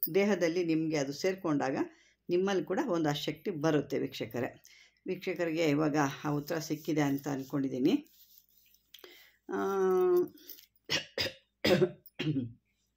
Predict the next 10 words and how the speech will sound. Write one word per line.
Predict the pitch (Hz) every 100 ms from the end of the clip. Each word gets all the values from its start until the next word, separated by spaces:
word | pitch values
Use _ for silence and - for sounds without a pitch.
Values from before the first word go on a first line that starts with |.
| _ - _ - - - - - -
ವೀಕ್ಷಕರೇ, | - 208 220 214 196
ಇನ್ನೊಂದು | 202 208 208 196 180 180 185 -
ನಾನು | 180 175 175
ಒಂದು | 170 160 165 156
ಇವತ್ತು, | 165 156 160 156 147 143 143 - _ _ _ _ _ _
ಆ, | 165 160 156 151 151 147 143
ಒಂದು | 147 147 143 139 - - -
ಚಾನಲಲ್ಲಿ | 180 185 190 185 175 165 160
ಅಂದ್ರೆ | 151 151 147 151
ಅದು, | 143 143 135 131 131